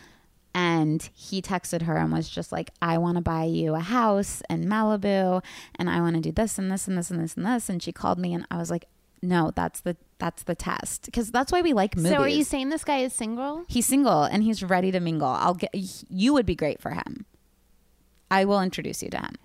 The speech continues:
Speaker 2: Well, it seems like my manifestation might be working out.
Speaker 1: <laughs>
Speaker 2: So, I'm sorry to interrupt. Go
Speaker 1: No,
Speaker 2: ahead.
Speaker 1: no, no. So,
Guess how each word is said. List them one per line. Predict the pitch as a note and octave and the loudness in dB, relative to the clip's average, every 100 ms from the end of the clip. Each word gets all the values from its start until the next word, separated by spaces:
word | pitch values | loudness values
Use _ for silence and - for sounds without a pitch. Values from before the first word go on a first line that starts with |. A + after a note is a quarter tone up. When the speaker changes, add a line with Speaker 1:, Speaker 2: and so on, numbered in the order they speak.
| - | -8
Speaker 2:
Well, | B3 C#4 | 0 2
it | C#4 | 2
seems | D4+ E4+ D#4+ | 0 0 0
like | A#3+ | 0
my | G#3 A3+ | 0 0
manifestation | E4+ C#4+ A#3 A3 G3+ G#3+ G#3+ C#4+ C4+ | 2 0 0 0 0 0 0 0 0
might | C4+ E4+ C#4 | 0 0 0
be | A3+ | 0
working | G#3 G#3+ D4 D4 | 2 2 0 2
out. | F4 E4 A#3+ - | 4 4 2 -2
Speaker 1:
<laughs> | - - - - D4 _ _ - - _ | -14 -20 -4 -2 -2 _ _ -20 -20 _
Speaker 2:
So, | B3+ A#3+ | 0 2
I'm | - A3+ | 2 2
sorry | A#3+ B3 G3 | 4 2 4
to | |
interrupt. | F#3+ E3+ G2 - | 2 0 -2 2
Go | G#3 | 4
Speaker 1:
No, | B3 | 6
Speaker 2:
ahead. | C4 | 4
Speaker 1:
no, | B3 | 4
no. | B3+ C4+ F#3 - - - | 4 2 0 -6 -16 -12
So, | - - C#4 B3+ | -8 -2 2 2